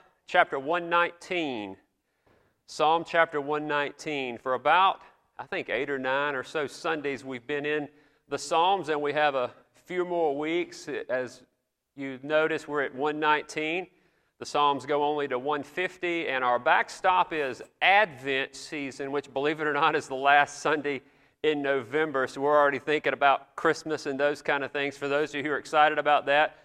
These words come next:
I put the teaser out. Christmas is right around the corner. We've already been upstairs to look at decorations and all that. But enough of that right now. It's October thirty-first. For those of you who are stressing out just thinking about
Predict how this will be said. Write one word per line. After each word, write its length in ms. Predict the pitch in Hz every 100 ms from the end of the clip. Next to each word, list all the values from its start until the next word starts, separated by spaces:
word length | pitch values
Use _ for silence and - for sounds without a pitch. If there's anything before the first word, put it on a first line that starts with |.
| _
I 60 | -
put 180 | - 139
the 100 | 139
teaser 440 | 175 175 139 135
out. 240 | 135 139 -
Christmas 400 | 143 135 139 139
is 140 | 120
right 200 | 135 139
around 240 | 135 135
the 100 | 131
corner. 300 | 120 131 127 123
We've 180 | 127
already 200 | 127 127
been 200 | 113 127
upstairs 480 | 123 - - 131 123
to 80 | 120
look 200 | 123 117
at 140 | -
decorations 680 | 139 131 127 123 131 127 117
and 100 | 120
all 160 | 120 120
that. 240 | 120 120 - _ -
But 120 | 160
enough 180 | 202 214
of 60 | 214
that 160 | 180
right 180 | 185 185
now. 160 | 175 175
It's 140 | -
October 400 | 156 - 156 147
thirty-first. 680 | 170 147 127 151 107 - - _ - - - _ _ _ -
For 80 | 127
those 180 | 139 131
of 60 |
you 60 | 127
who 60 | 131
are 40 |
stressing 440 | - 147 135 135
out 220 | 131 131 120
just 160 | -
thinking 300 | 147 139 120
about 320 | 110 123 117